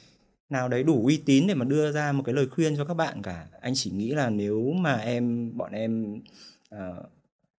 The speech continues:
muốn viết lách thì phải viết đi đã. Đầu tiên là phải viết, cái việc đấy là phải việc,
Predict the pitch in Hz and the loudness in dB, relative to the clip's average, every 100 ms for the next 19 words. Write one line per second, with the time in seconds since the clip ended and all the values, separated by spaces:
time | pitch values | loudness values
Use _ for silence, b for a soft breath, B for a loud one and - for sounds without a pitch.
0 | _ _ _ 107 107 185 202 226 - - | _ _ _ 0 2 2 2 0 -2 -20
1 | _ _ _ - 110 92 151 135 127 117 | _ _ _ -6 -4 2 2 4 0 -2
2 | 143 - - - 113 143 139 117 85 107 | -4 -12 -12 -6 -2 2 2 0 -2 0
3 | 190 190 113 127 98 98 - 95 98 | 0 -2 0 0 0 -2 -4 -4 -2